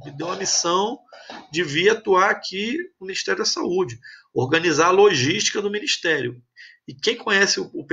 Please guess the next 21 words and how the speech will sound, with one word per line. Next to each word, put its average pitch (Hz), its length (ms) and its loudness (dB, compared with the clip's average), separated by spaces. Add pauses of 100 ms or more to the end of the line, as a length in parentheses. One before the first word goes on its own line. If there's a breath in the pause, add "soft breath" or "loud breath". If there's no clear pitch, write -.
o 151 60 0
general 165 320 0
Pazuello, 160 600 2 (600 loud breath)
eu 131 200 -6
tô 151 120 2
tendo 165 180 0
a - 20 4
oportunidade, 143 680 -2
tive, 185 280 -4
né, 151 60 -6
nesses 131 180 -6
últimos 139 340 -6
dias, 147 180 -4
de - 40 -16
trabalhar 143 460 -2
com 139 120 -6
ele 151 200 2
ali 135 100 -2
na 135 80 -6
região 131 300 -4
militar, 131 580 -6